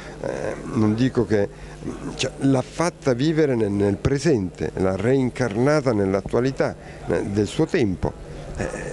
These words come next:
e questo consente nel futuro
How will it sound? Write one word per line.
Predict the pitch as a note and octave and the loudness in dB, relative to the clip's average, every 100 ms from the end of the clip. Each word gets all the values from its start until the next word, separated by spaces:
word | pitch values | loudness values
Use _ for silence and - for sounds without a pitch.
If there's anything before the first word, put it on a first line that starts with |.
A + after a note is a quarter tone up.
| - | -4
e | - B2+ | -4 2
questo | E3+ F3 - | 2 2 0
consente | C3+ D3 D3+ D3+ E3 E3+ C#3+ | 2 2 2 2 2 2 2
nel | A#2 A#2+ | 4 2
futuro | - F3+ - B2+ C#3 F#3 | 0 -2 2 2 4 2